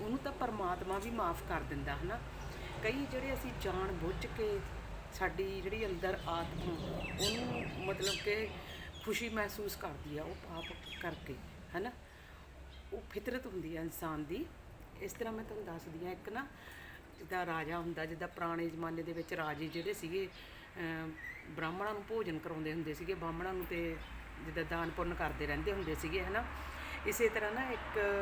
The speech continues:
ਰਾਜਾ ਹੁੰਦਾ, ਉਹ ਬਾਹਮਣਾਂ ਨੂੰ ਨਾ ਭੋਜਨ ਕਰਾਉਣ ਦੇ ਮਨਸਾ ਦੇ ਨਾਲ ਜਿੱਦਾਂ ਛੱਤੀ ਪ੍ਰਕਾਰ ਦੇ ਭੋਜਨ ਤਿਆਰ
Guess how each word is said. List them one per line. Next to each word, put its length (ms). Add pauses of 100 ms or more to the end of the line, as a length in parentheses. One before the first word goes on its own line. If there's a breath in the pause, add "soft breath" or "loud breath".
(520)
ਰਾਜਾ 260
ਹੁੰਦਾ, 300
ਉਹ 340 (220)
ਬਾਹਮਣਾਂ 400
ਨੂੰ 160
ਨਾ 100
ਭੋਜਨ 460
ਕਰਾਉਣ 260
ਦੇ 320 (140)
ਮਨਸਾ 440
ਦੇ 160
ਨਾਲ 260
ਜਿੱਦਾਂ 380 (360 loud breath)
ਛੱਤੀ 320
ਪ੍ਰਕਾਰ 380
ਦੇ 220
ਭੋਜਨ 300
ਤਿਆਰ 240